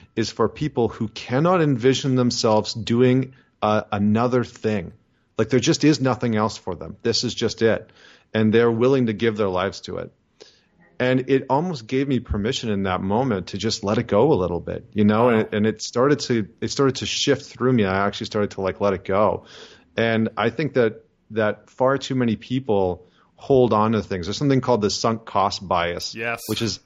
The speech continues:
Speaker 1: which is actually a financial term, but, but the sunk cost bias basically states that, that we, we are prone to holding on to things that we have in our lives simply because of the investment,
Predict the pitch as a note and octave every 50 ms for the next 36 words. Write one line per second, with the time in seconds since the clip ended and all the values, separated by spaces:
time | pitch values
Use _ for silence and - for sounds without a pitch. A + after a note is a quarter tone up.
0 | _ _ _ - G#2+ - A#2 G#2+ A#2 A2+ A2 - - A2+ G2+ - - A2 G2+ G2+
1 | G2+ G#2+ G#2+ - A#2 G#2+ - - - F#2+ F#2 F2 F2+ E2+ F2+ F2+ F#2 - - -
2 | - - - - _ _ _ _ - G#2+ A#2+ A2 G#2+ A2+ - - C#3 C3 - -
3 | C3 A#2 A2+ A#2 - A2 G#2 G2+ G2+ G2+ G2 - - - _ - - A2 A2+ A#2
4 | A2 - - A2+ G2 - - B2 A2 G#2 - - A2 G#2 F#2+ F#2 - - - G2
5 | G#2 G2+ F#2+ G#2+ A2 A#2 B2 B2+ B2+ B2 B2+ B2+ B2+ - _ _ _ _ _ _
6 | - A#2+ B2+ A#2+ A2+ A2+ - - C#3 C#3 D3 D#3+ D#3+ C#3+ B2+ A2 G#2+ C3+ C3 B2
7 | A#2 A#2 A2 A2 A2 A2+ A2+ A#2+ A#2 G2+ F2 - - G#2+ G#2 G2 G2 F#2+ G2 F#2+
8 | F2 - - - _ G2+ G2 G#2 E2+ G2+ G#2 F#2+ G2 A#2 A2+ A2+ A2 G#2+ G#2 G2
9 | G2+ G#2 G2 G2 F#2 - - - D3 C#3+ C#3+ - C3 A2+ A2+ A2 - - C#3 C3+
10 | B2 A#2+ G#2+ G2+ - - G#2 G2+ G#2 F#2+ F#2 F#2 - G2 G2 G2+ F#2+ F#2+ F2+ G#2
11 | G2+ G2 - - F#2 F2 - -